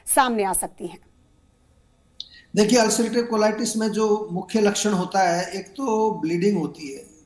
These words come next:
Speaker 2: स्टूल के साथ ब्लीडिंग, और काफी ब्लीडिंग हो जाती है, तो उसके कारण जो है कमजोरी भी हो सकती है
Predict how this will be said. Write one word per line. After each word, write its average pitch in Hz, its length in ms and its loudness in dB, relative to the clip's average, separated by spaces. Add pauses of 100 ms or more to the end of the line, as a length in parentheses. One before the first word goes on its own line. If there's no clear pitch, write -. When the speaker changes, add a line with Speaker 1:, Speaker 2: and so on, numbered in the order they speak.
Speaker 2:
स्टूल 196 400 -2
के 196 80 0
साथ 175 340 -2
ब्लीडिंग, 160 360 -2
और 160 180 -6
काफी 165 240 -2
ब्लीडिंग 180 380 0
हो 175 120 0
जाती 180 340 0
है, 208 100 4 (480)
तो 185 60 -8
उसके 190 340 0
कारण 202 360 4
जो 185 120 -2
है 190 80 -4
कमजोरी 175 540 0
भी 202 80 2
हो 196 160 2
सकती 208 380 -6
है 202 240 -2